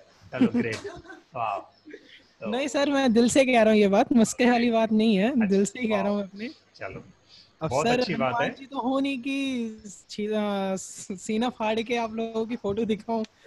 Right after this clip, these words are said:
Speaker 1: पर आप
Speaker 2: मगर
Speaker 1: हमारे
Speaker 2: सर
Speaker 1: हनुमान हो। Thank you Deepak, thank you।
Speaker 2: जी सर।
Speaker 1: दोस्तों, हम लोग अभी room में पन्द्रह हैं और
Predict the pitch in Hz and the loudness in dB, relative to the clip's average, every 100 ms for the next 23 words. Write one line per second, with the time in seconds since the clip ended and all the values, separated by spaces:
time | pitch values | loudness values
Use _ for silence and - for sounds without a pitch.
0 | - 139 147 175 147 151 165 135 135 143 | -4 0 2 2 0 2 2 2 0 0
1 | 151 175 165 233 - - _ _ _ 127 | 0 0 0 -2 -4 -18 _ _ _ -8
2 | 143 143 170 156 - 180 185 - 139 135 | -6 -6 -4 -4 -2 -2 -2 -8 -6 -4
3 | 180 208 190 - - 127 151 175 - 208 | -4 -4 -6 -12 -20 -6 -2 -2 0 0
4 | 233 - - _ _ - 165 175 185 180 | 0 -4 -20 _ _ -6 -4 -2 -2 -4
5 | - 139 147 143 170 160 156 156 127 131 | -8 -6 -6 -4 -4 -4 -6 -4 -4 -2
6 | 143 110 92 - _ _ _ _ _ _ | -2 -4 -12 -16 _ _ _ _ _ _
7 | _ _ 117 117 120 123 117 | _ _ -8 -6 -6 -6 -8